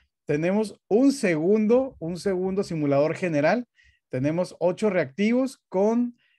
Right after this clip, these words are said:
eh, bueno, su video al final, donde vas a, a conocer todos los detalles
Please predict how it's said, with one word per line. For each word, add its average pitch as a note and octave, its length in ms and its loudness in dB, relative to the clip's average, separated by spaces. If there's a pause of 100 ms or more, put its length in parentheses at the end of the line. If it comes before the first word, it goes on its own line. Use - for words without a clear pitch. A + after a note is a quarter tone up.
eh, D3 160 -6
bueno, F#3+ 400 -2
su G#3 360 0
video G#3+ 540 2
al D3+ 160 -2
final, E3+ 500 -2
donde C#3+ 260 -2
vas D3+ 180 -2
a, F#3 120 -8 (120)
a C3+ 160 -8
conocer D3+ 420 -4 (260)
todos F#3+ 300 2
los G#3 100 0
detalles E3 560 -2